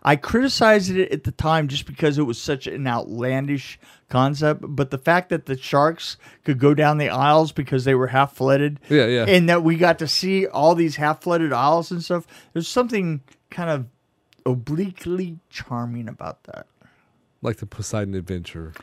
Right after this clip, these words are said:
Speaker 1: Yeah, it was
Speaker 2: With
Speaker 1: kinda,
Speaker 2: sharks.
Speaker 1: yeah, with sharks, like Poseidon.
Speaker 2: I don't know. I, I, you can't,
Speaker 1: Yeah.
Speaker 2: I, I, I think Deep Blue Sea was probably just as bad as this one. For, I mean,
Speaker 1: Oh yeah, no, no. Don't
Speaker 2: <laughs>
Speaker 1: don't,
Speaker 2: Overall.
Speaker 1: don't get me wrong. It's not like it's a huge difference.
Speaker 2: But it
Speaker 1: I,
Speaker 2: had some
Speaker 1: I'm just
Speaker 2: differences.
Speaker 1: saying is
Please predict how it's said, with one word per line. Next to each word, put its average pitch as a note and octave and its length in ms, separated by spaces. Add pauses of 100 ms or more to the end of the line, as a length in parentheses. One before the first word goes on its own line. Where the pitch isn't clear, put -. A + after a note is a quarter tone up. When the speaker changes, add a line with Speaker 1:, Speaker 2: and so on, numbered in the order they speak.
(120)
Speaker 1:
Yeah, B3+ 300
it C3+ 40
was G3+ 220
Speaker 2:
With - 80
Speaker 1:
kinda, F3 160
Speaker 2:
sharks. B2 340
Speaker 1:
yeah, B3+ 220
with E3 220
sharks, B3 380
like C3+ 220
Poseidon. D3+ 400
Speaker 2:
I D3+ 40
don't C3 120
know. G#2+ 260
I, A#2 100
I, B2+ 180
you C3+ 200
can't, B2+ 260
Speaker 1:
Yeah. A#2 80
Speaker 2:
I, C3 320
I, C3 80 (380)
I B2+ 60
think B2 180
Deep A2+ 140
Blue A#2 140
Sea A2+ 140
was G#2+ 280 (400)
probably A2 260
just G#2 220
as G2+ 100
bad F#2+ 220
as F#2+ 100
this F#2+ 200
one. F#2 240 (480)
For, A#2+ 180
I G#2+ 60
mean, F#2+ 300 (760)
Speaker 1:
Oh D#4+ 100
yeah, E4 280
no, D4+ 180
no. B3+ 180
Don't B3 320
Speaker 2:
<laughs> - 0
Speaker 1:
don't, B3 260
Speaker 2:
Overall. C#3+ 520
Speaker 1:
don't C#4 200
get C#4+ 140
me A3 100
wrong. G#3+ 340
It's D3 180
not G3+ 140
like E3+ 200
it's D3+ 180
a C3 60
huge C#3+ 400
difference. B2+ 320
Speaker 2:
But B2+ 120
it - 20
Speaker 1:
I, C#3+ 60
Speaker 2:
had A#2 120
some G#2 140
Speaker 1:
I'm G2 40
just F#3 320
Speaker 2:
differences. G3 40
Speaker 1:
saying F3+ 340
is C3+ 260